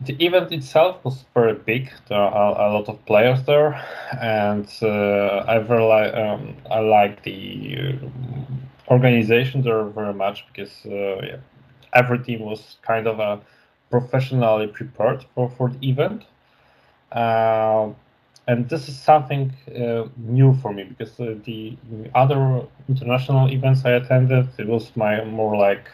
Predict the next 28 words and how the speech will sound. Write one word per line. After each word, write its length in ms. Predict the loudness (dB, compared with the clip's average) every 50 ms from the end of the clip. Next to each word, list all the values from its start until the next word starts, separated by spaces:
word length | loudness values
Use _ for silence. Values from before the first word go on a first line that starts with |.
| -8 -6
um, 1040 | -4 -2 0 -2 -2 -2 -6 -8 -12 -10 -10 -10 -10 -12 -14 -16 -16 -14 -14 -16 -16 -18 -20 -20 -20 _ _ _ _ _ _ _ _ _ _ _ _ _ _ _ _ _ _
events 320 | 2 4 4 4 2 0 -2
for 220 | -6 -6 -6 -6
fun, 420 | -2 2 4 4 4 4 2 0 -2 -4
for, 720 | -4 -4 -2 -2 -2 -4 -4 -6 -6 -6 -4 -4 -6 -8
uh, 40 | -10
some, 240 | -12 -12 -12 -12 -12 -12 -14 -14 -14 -12 -12 -12 -12 -12 -14 -14 -16 -16 -14 -12
mm, 260 | -10 -10 -10 -10 -10 -12 -14 -16 -16 -18 -20 -20 -20 -20 _ _ -18 -18 -18 -18 -20 -20 -20 -20 _ _ _ _ _ _ _ _ _ -6
yeah, 140 | -6 -6 -6 -8
uh, 120 | -10 -10 -10 -12 -16 -18 -20 -20 _ -20 -20 _ _ _ _ 4
lightweight 560 | 6 6 6 6 2 0 0 -2 -2 -6 -12
competition, 840 | -10 -10 -10 -10 -8 -4 -4 -4 -2 0 0 2 2 2 2 0 0
just, 300 | 0 0 0 -2 -6 -6 -2 0
uh, 40 |
uh, 560 | 2 2 0 0 -2 -2 0 0 0 0 -2 -4
something 380 | -2 0 0 0 0 -4 -12 -12
to, 160 | -14 -18 -18 -16 -14
to, 240 | -12 -10 -10 -10 -12 _ -10
to, 240 | -8 -8 -8 -10 -14 _ _ _
to 100 | -10 -10 -6 -2
play 200 | -2 0 0 -2
to 100 | -4 -8 -10 _
test. 400 | 0 2 2 0 0 -6 _ -14
And 260 | -10 -8 -8 -6 -6 -4
this 220 | -4 -4 -2 -2
is 160 | -4 -4 -4 -4
the 120 | -6 -4
main, 320 | -2 -2 -4 -4 -6 -8